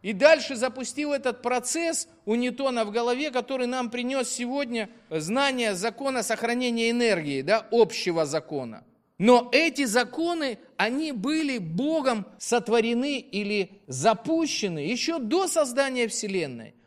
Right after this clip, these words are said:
А потом по этим законам вся Вселенная была построена. И эти законы — это законы в области физики, химии, математики, биологии, в том числе и в экономике. В экономике как политике, в экономике как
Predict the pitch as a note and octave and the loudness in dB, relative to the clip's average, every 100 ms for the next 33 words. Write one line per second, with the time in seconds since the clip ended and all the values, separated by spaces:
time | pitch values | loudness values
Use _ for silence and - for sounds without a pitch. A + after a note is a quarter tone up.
0 | _ F#3+ G3 B3 E4+ D#4 D4 C#4+ C#4 B3+ | _ 4 4 2 2 2 0 -2 -2 -4
1 | G#3 B3+ D#4+ D#4 C4 - C#4 - B3 B3+ | -2 -4 -4 -4 -4 -2 -2 -2 -4 -4
2 | A#3+ A3 G#3 G#3+ G3 F3+ - F3 C3+ A#2 | -2 -2 0 0 0 -4 -6 -8 -8 -10
3 | - _ - G3+ C#4 C#4 A3+ C4 D#4 D#4 | -18 _ 4 4 4 0 0 0 -2 -2
4 | B3 A3+ F#3+ G#3+ C4 A#3 F#3+ G3 F3+ F#3 | -4 -4 -6 -6 -4 -4 -4 -4 -4 -4
5 | F3+ E3+ G#3+ C4 A#3 G#3+ G#3 F3 - - | -6 -10 -6 -4 -4 -6 -10 -12 -8 0
6 | C4 B3+ A#3 G3 G3+ G3+ G#3+ B3+ C4+ A#3+ | 0 2 -2 -2 -2 -4 -4 -2 -2 -4
7 | A3 G#3+ F#3 A3+ A3+ C4+ D4+ A3 G3+ - | -8 -6 0 2 2 0 -2 -2 -6 -6
8 | - _ _ - - B3 E4 D#4+ E4+ - | -16 _ _ -6 2 4 4 2 2 0
9 | B3 F3 - - _ F#3 G3 E3 G#3 A#3 | 0 -2 -2 -10 _ 0 2 4 2 4
10 | A3+ C#4+ E4+ C4 D#3+ C3 - _ _ - | 2 2 2 0 -4 -8 -10 _ _ -2
11 | E3 A3 A3+ B3+ C4+ B3 A3 G3+ G3 - | 0 2 2 2 0 -2 -4 -4 -4 -2
12 | F#3+ F3 B3+ C4 A3 - E3 F#3 G3+ G#3+ | -2 0 0 -2 -4 -4 -2 -2 -2 -2
13 | B3+ A3+ - F3+ G3 F3+ | -2 -4 -6 -4 -4 -4